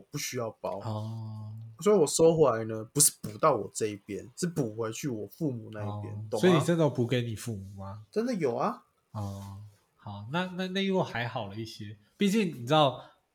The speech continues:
Speaker 2: 我们家就是负担比较重嘛。你看你们家就，呃，像我们家，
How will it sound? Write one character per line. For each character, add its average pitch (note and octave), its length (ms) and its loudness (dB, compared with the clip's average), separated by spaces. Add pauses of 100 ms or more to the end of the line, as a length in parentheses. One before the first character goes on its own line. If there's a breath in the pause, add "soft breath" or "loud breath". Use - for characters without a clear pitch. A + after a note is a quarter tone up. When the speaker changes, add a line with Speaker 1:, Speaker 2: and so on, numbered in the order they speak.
Speaker 2:
我 A#2 80 -8
们 A#2+ 180 -4
家 C#3 220 6
就 C#3 140 2
是 C#3 100 -2
负 C#3 220 -2
担 B2 160 0
比 A2+ 40 -8
较 A#2 120 0
重 G2+ 320 -2
嘛。 - 140 -16 (100)
你 A#2 100 -4
看 C#3 180 6
你 B2+ 60 -2
们 A#2+ 180 -2
家 C#3 160 4
就， C3+ 520 0 (300)
呃， C#3+ 60 -2
像 G3 220 4
我 C#3+ 60 2
们 B2 180 -4
家， C3+ 400 0